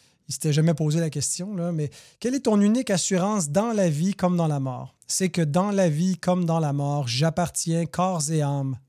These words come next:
non pas à moi-même, mais à Jésus-Christ, mon fidèle sauveur. Par son sang précieux, il a totalement payé pour tous mes péchés et m'a délivré de toute puissance du diable.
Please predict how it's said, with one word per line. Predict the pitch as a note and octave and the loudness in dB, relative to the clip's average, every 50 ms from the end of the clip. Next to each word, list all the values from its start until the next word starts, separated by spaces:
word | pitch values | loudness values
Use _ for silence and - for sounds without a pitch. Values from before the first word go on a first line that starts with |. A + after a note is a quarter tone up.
| _ - | _ -2
non | D#3+ E3 F#3 G#3 G#3 | 0 0 0 0 0
pas | - - G#3 G3+ E3 F3+ | 0 2 2 2 2 2
à | E3+ | 2
moi-même, | E3+ E3+ F3 E3+ E3+ F3 F#3 F#3 E3+ C#3 B2+ - _ _ _ _ _ _ _ _ _ _ - | 2 4 2 2 2 0 0 0 -2 -2 -4 -8 _ _ _ _ _ _ _ _ _ _ -2
mais | D3+ D#3 E3 | 0 2 4
à | D#3+ D#3 | 4 4
Jésus-Christ, | C#3 C3 F3 F3 D3+ D3+ D#3+ C#3 - - D3 D3+ C#3+ - _ _ _ _ _ _ _ - | 4 2 2 2 0 0 -2 -4 -4 -4 -4 -4 -4 -6 _ _ _ _ _ _ _ -2
mon | D#3+ F3 E3+ | 0 0 2
fidèle | - - - G#3 G3+ F3 F#3+ F#3+ F#3 | 0 0 -2 -2 0 2 2 2 0
sauveur. | E3+ - F3 E3 C#3+ D3 C#3+ C#3 C3+ C3+ C3+ - - _ _ _ _ _ _ _ _ _ | 0 0 0 0 0 0 -2 -4 -4 -8 -10 -12 -18 _ _ _ _ _ _ _ _ _
Par | - E3 D#3+ | -8 -6 -4
son | - - - F3+ F3+ | -2 0 0 2 2
sang | E3+ - - G#3+ A3 | 2 0 0 -2 -4
précieux, | G3+ - - G3+ G3 - - - F#3+ G3+ G#3+ G#3+ G3 _ _ - | -4 -4 -2 -2 -2 -2 -2 -2 -2 -2 -2 -2 -6 _ _ -2
il | E3+ E3 E3+ | -2 0 0
a | E3 D#3+ | 0 -2
totalement | - _ _ - C4 A#3+ - - G#3+ G3+ F#3 F3+ F#3 F#3 F3 | -4 _ _ -4 -4 -2 0 2 2 4 4 4 2 2 0
payé | F3+ - E3+ E3 D#3+ D3+ D3+ D#3 D#3 D#3+ | 0 0 0 0 2 2 2 2 0 0
pour | D#3 - D3+ - | -2 -4 -8 -6
tous | - - F3+ | -2 0 0
mes | E3+ D#3+ D3+ | 2 2 0
péchés | C#3 D3+ C#3+ C3 - - D3 C#3 C3+ _ _ _ _ _ _ _ _ - | 0 -2 -2 -2 -2 -4 -6 -6 -8 _ _ _ _ _ _ _ _ -2
et | E3+ | 0
m'a | E3 F3 F3 | 2 2 2
délivré | D#3+ G3+ A3 A3 G#3+ F3 E3+ D#3 D3+ E3 E3+ D#3+ | 2 2 2 2 2 2 2 2 2 2 0 0
de | C#3+ D3 | -2 -2
toute | C3+ - A3 G3 - | -4 -4 -6 -6 -6
puissance | _ - F#3+ G3 F#3 - - G#3 G#3+ G#3 F3+ C#3+ | _ -2 0 0 0 0 0 -2 0 0 -2 -2
du | C#3 D#3 F3 E3+ | -2 -2 -2 -2
diable. | D3+ D3 E3 E3+ F3 F3+ E3 C#3 C3 C3 A#2 | -2 0 0 0 0 0 -2 -2 -4 -4 -6